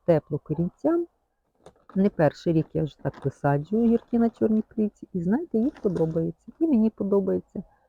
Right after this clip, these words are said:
Не росте бур'ян, не треба так часто поливати огірки. Ну, ось так я натягую плівку. Не обов'язково дуже аж натягувати по струнці.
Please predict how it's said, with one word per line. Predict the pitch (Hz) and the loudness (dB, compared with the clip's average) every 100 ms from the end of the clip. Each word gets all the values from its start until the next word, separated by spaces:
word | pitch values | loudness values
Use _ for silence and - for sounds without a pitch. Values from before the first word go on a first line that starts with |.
| _ | _
Не | 208 | 0
росте | 185 - - | 0 -2 -2
бур'ян, | 160 160 185 220 359 349 339 _ _ _ _ | -2 0 0 0 0 -2 -4 _ _ _ _
не | 190 | -4
треба | - 185 175 - | -2 0 0 0
так | 175 - _ _ _ _ - | -4 -4 _ _ _ _ -2
часто | 180 - 175 | -2 -2 -10
поливати | - 170 170 170 285 339 - 285 | -4 0 0 2 2 2 -2 -4
огірки. | - 214 233 - - 220 220 _ _ _ _ _ _ _ - - _ _ _ _ - | -2 -2 -2 -4 -4 -4 -4 _ _ _ _ _ _ _ -20 -20 _ _ _ _ -6
Ну, | 240 - | -6 -4
ось | 165 - | -6 -2
так | 151 - | -4 -2
я | 151 | -6
натягую | 151 - 160 196 | -6 -4 -2 -2
плівку. | - 277 311 - 226 - | 0 0 0 -2 -4 0
Не | 208 | 0
обов'язково | 202 175 175 175 _ 170 156 | 2 2 0 -2 _ -2 -2
дуже | 156 160 156 | 0 0 0
аж | 147 | -4
натягувати | - 151 - 147 139 139 - - - | -4 -6 -2 -2 -2 -4 -6 -12 -10
по | - | -10
струнці. | - - 226 277 - - | -6 2 2 2 -2 -6